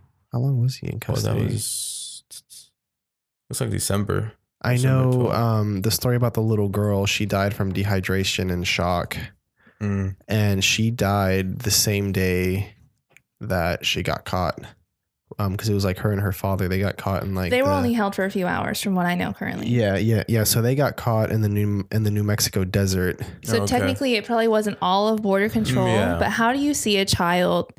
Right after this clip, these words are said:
Speaker 3: who is dehydrated, who doesn't have water? 'Cause I know there is a program or, like, certain people who are designated to give, like, water and food to the people that they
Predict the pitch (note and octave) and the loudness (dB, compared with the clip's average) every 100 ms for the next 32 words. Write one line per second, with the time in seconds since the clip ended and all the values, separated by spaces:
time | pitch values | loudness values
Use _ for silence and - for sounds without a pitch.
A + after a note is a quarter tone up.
0 | - _ _ _ - - B3 A3+ A3+ A3 | -20 _ _ _ -8 0 2 4 2 0
1 | - _ _ _ A#3 - _ _ _ _ | -4 _ _ _ -18 -18 _ _ _ _
2 | _ _ _ - A3+ G3 G#3 A3 A3+ A3 | _ _ _ -2 -2 0 -2 0 2 2
3 | A3 G3 G3 F#3+ F#3+ G#3+ - _ _ A3+ | 2 2 4 4 2 -2 -10 _ _ -2
4 | G#3+ A#3 B3+ B3 G#3+ G3 G3 F#3+ F#3 F3+ | 0 2 2 2 2 2 2 2 2 2
5 | F3 F#3 - _ _ _ - A3+ A3+ A#3 | 2 0 -8 _ _ _ -2 0 2 2
6 | A#3 A3 A3 - - - A3 B3 A3 G#3 | 2 2 0 -2 -8 -4 -2 2 2 2
7 | G3+ G3 F#3 F#3 - - - _ _ _ | 2 2 2 0 -2 -10 -18 _ _ _
8 | _ _ - C#4 B3+ A#3 B3+ A#3+ A3 G3 | _ _ -6 0 0 0 0 2 2 2
9 | F#3 G#3 G3+ F#3+ F#3 F#3 - G#3 G3+ F#3+ | 0 0 0 2 0 0 0 0 0 2
10 | F#3+ G3+ F3+ - F#3 F#3+ F#3 F#3+ G3+ F#3+ | 0 0 -2 0 0 2 2 0 -2 -2
11 | F#3 G3+ F#3 F3+ - - | -4 -4 -2 -2 -2 -4